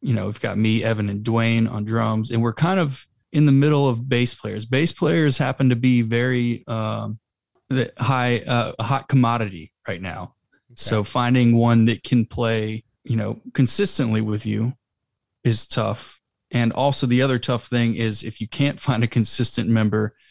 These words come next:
Speaker 1: having to reteach the songs every single time. So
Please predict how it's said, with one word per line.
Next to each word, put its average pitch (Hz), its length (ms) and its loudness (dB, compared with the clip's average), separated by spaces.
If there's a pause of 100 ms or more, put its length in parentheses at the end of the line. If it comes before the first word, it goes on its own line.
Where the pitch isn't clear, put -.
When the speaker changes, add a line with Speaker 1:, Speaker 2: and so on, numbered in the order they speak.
(140)
Speaker 1:
having 117 260 0
to 107 80 -4
reteach 110 500 -4
the 107 80 -6
songs 113 380 0
every 117 180 0
single 117 240 0
time. 120 420 0 (600)
So 120 520 0